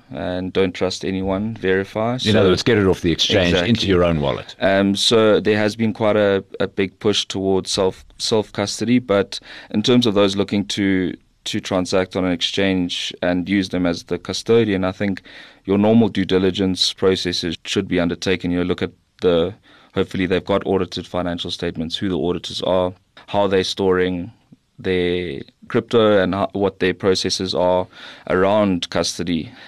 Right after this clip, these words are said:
Speaker 1: And I think also th-, a proof of reserves would be something that now would be required, and just understanding that you need to follow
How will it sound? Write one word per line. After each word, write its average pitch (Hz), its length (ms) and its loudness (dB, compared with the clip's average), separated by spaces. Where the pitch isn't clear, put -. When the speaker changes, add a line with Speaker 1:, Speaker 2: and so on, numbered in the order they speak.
Speaker 1:
And 95 140 0
I 98 60 2
think 104 280 -2
also 107 360 2
th-, - 120 -18
a - 80 -4
proof 104 240 -2
of 95 120 -12
reserves 95 440 0
would 92 280 -4
be 95 440 -2
something 98 400 -4
that 92 200 -2
now 92 540 2
would 92 180 -4
be 98 120 2
required, 110 640 0
and 90 500 0
just 110 240 0
understanding 101 720 0
that 90 340 -2
you 98 160 -2
need 101 240 0
to 98 80 -4
follow 87 560 2